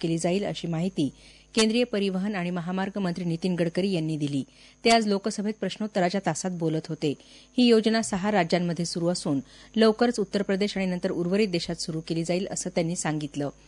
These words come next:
या योजनेमुळे रस्ते अपघातातील पीडितांना रुग्णालयात दीड लाख रुपयांपर्यंतचे रोखरहित उपचार मिळू शकतील. महामार्गावरील वाढत्या अपघातांच्या संख्येवर चिंता व्यक्त करून गडकरी यांनी खासदारांना प्रत्येक जिल्ह्यात अपघात प्रतिबंधक समित्या स्थापन करण्याची विनंती केली.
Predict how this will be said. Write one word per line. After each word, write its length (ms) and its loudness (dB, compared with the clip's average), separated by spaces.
या 100 6
योजनेमुळे 560 4
रस्ते 260 0
अपघातातील 640 -2
पीडितांना 440 0
रुग्णालयात 480 -2
दीड 260 0
लाख 120 0
रुपयांपर्यंतचे 1000 -2
रोखरहित 500 4
उपचार 300 -2
मिळू 220 0
शकतील. 400 -4
महामार्गावरील 720 2
वाढत्या 360 0
अपघातांच्या 580 -2
संख्येवर 500 -4
चिंता 280 -2
व्यक्त 360 -6
करून 200 0
गडकरी 320 4
यांनी 300 2
खासदारांना 500 0
प्रत्येक 380 -4
जिल्ह्यात 360 -4
अपघात 380 -2
प्रतिबंधक 560 -2
समित्या 360 -4
स्थापन 340 -6
करण्याची 520 -4
विनंती 360 2
केली. 360 -4